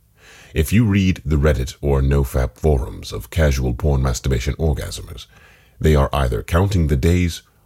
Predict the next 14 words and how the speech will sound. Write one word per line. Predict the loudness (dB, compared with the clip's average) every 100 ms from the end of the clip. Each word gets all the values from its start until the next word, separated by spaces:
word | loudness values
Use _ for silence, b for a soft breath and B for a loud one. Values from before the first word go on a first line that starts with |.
| b
or | 0
waiting | 2 2 2 -2 -2
to | -4
fail. | -2 -2 -2 -8 -20 _ _ _ _ _ _ _ b b
You | -2 2
do | 4
not | 2 2
need | 0 2
to | 0 0
envy | 0 0
casual | 0 0 0 0 -2
porn | 0 0 0
masturbation | -2 -6 -8 -8 -6 -4
orgasmers. | -4 -6 -14 -14 -16 -18